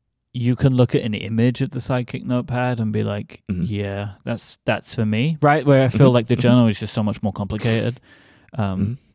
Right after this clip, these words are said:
Speaker 1: and it, like, requires the part on the other side.
Speaker 2: Yeah.
Speaker 1: On that note,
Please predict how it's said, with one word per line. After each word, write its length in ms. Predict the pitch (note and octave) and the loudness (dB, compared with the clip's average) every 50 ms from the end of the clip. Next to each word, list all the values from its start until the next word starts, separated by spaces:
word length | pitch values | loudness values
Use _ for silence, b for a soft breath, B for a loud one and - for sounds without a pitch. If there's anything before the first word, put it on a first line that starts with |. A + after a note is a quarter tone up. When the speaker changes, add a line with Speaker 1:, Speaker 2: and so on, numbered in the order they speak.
| _ _ | _ _
Speaker 1:
and 160 | - A2+ A2 | 0 0 0
it, 80 | G#2 - | 0 0
like, 180 | - G#2 G#2 - | -2 -2 -2 -2
requires 540 | G#2 G2+ - - G#2+ G#2 G2+ G2+ G2 F#2+ - | -6 -6 -4 0 0 2 2 2 0 -2 -4
the 100 | - G2+ | -6 -6
part 240 | - A2 G2 G2 - | -4 -4 -4 -4 -6
on 80 | G2 | -8
the 60 | G2 | -8
other 120 | F#2+ G2+ A#2+ | -8 -8 -8
side. 280 | - - C3+ C3 B2+ B2 _ _ _ _ _ _ _ _ _ _ _ _ _ _ - | -6 -4 -4 -4 -6 -8 _ _ _ _ _ _ _ _ _ _ _ _ _ _ -4
Speaker 2:
Yeah. 140 | - E2+ - - | -2 -2 0 2
Speaker 1:
On 140 | - C#3 C#3+ | 0 2 2
that 180 | C3 A#2+ - - | 2 0 0 -2
note, 240 | G2 F#2 F#2 F#2+ | -4 -4 -4 -4